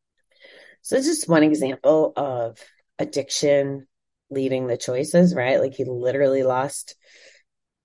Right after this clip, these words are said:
three thousand seven hundred dollars on these tickets, whether it was to me or to anybody else, if he didn't go. At least with me going, um, it, it probably feels better, right?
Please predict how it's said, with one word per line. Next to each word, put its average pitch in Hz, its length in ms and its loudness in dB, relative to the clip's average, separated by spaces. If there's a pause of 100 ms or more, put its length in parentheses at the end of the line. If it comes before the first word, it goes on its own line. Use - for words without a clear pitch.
(220)
three 135 160 -2
thousand 123 380 -4
seven 120 220 0
hundred - 280 -8
dollars 90 640 0 (480)
on 139 140 -8
these 98 240 -6
tickets, - 500 -2
whether 156 200 6
it 101 40 4
was - 180 -4
to - 120 -2
me 156 340 2
or 139 100 -2
to 123 80 -4
anybody 113 420 -4
else, - 320 -4
if - 720 -20
he 156 100 4
didn't 131 280 0
go. - 340 -6 (200)
At 147 100 4
least 175 220 6
with 151 140 2
me 156 180 6
going, 151 420 0 (520)
um, 120 500 -6 (1040)
it, - 200 4 (720)
it - 120 -12
probably 120 280 -2
feels 113 380 2
better, - 400 -4 (140)
right? 123 260 -2